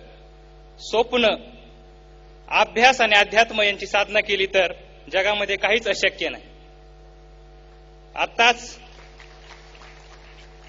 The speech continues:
माननीय श्री कराड सर यांनी विज्ञान आणि अध्यात्म यांचा सुरेख संगम भारतामध्ये असल्याचं आपल्याला सांगितलं. अठराशे त्र्याण्णवच्या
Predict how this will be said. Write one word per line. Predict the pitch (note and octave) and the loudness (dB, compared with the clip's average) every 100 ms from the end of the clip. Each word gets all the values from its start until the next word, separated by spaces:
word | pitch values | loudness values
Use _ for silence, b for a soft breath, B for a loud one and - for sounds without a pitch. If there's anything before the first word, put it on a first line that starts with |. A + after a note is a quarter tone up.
| - D3 | -18 -4
माननीय | F3 G3 G#3 | -2 -2 -2
श्री | G3+ G#3 G#3 G3 - - - - - - - - - - - - | -4 -4 -4 -4 -8 -18 -20 -20 -20 -20 -20 -20 -20 -20 -20 -4
कराड | E3 F#3 F#3+ | 2 2 2
सर | - F#3+ F#3+ - - - - - | 0 -2 -2 -12 -20 -20 -20 -6
यांनी | D3+ F3 G3 G3+ F#3+ D3 | -4 -2 -2 -4 -4 -8
विज्ञान | F3+ F3 A3+ A3+ | -10 0 2 4
आणि | G#3+ | 4
अध्यात्म | G3 F#3 F3+ G3+ F3+ E3 - - - - - - - | 2 2 -2 -2 -6 -12 -14 -20 -20 -20 -20 -20 -8
यांचा | D#3+ F3 F3+ F3 | -6 -4 -2 -2
सुरेख | E3+ F3+ G3 | -2 -2 -2
संगम | - F#3 F3+ F3 F3 - - - - - - - - - - - - - | -2 -2 0 -2 -4 -14 -20 -20 -20 -20 -20 -20 -20 -20 -20 -20 -20 -14
भारतामध्ये | D3+ E3 E3+ G#3+ G#3 F#3+ | -8 -4 -2 0 0 0
असल्याचं | F3+ F3 E3+ F3 E3 E3 - - - - - - - - - - - | -2 -6 -6 -6 -8 -10 -18 -20 -20 -20 -20 -20 -20 -20 -20 -20 -12
आपल्याला | C3+ D3+ D#3 D#3 | -10 -6 -4 -4
सांगितलं. | D#3+ E3+ F#3+ F#3 G3+ - | -4 -4 -6 -4 -4 -4
अठराशे | D3 E3 E3+ E3+ | -6 -6 -8 -6
त्र्याण्णवच्या | F3+ F3 F3+ F3 F3 E3+ E3 | -4 -4 -4 -6 -2 0 -2